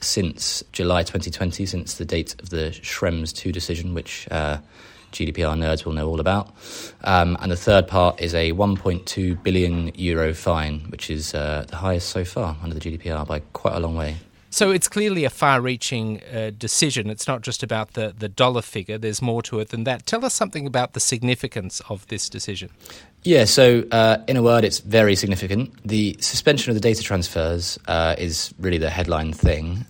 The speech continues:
Speaker 1: Everyone had been expecting this, but when it comes, it's still pretty shocking. It doesn't directly affect other companies. Um,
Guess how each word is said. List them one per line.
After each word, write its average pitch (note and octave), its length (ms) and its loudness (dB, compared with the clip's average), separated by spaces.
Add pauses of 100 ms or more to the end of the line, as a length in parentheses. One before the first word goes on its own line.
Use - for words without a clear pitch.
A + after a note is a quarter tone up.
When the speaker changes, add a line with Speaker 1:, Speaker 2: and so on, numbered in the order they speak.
Speaker 1:
Everyone A2 260 0
had G#2 180 2
been G#2 120 2
expecting - 420 0
this, B2 160 2
but - 140 -6
when G2 120 -2
it F#2 120 -4
comes, F#2 260 -2
it's - 160 -6
still F2 480 0 (100)
pretty F2 180 -2
shocking. E2 600 -2
It - 100 -2
doesn't D3 280 2
directly A#2+ 640 4
affect - 480 -2 (120)
other G2 220 0
companies. F#2 720 -4
Um, F#2 240 0